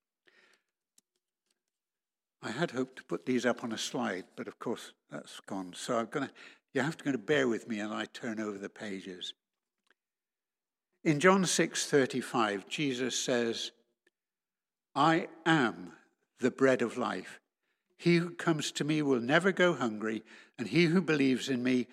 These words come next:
will never be thirsty." He's not speaking about what you're gonna have for supper after we leave this service. He's speaking about eternal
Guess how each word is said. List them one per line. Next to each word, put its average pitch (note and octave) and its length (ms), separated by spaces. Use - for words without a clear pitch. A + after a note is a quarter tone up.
will C3+ 160
never B2+ 280
be A#2+ 180
thirsty." G#2+ 760
He's B2 160
not F#3+ 240
speaking D#3+ 640
about B2 560
what B2 240
you're B2 80
gonna A#2+ 180
have A#2 200
for B2+ 160
supper G#2+ 440
after A2+ 300
we A2 120
leave G#2+ 260
this G#2+ 160
service. F#2 680
He's C3 220
speaking C3+ 540
about A#2+ 400
eternal A#2 920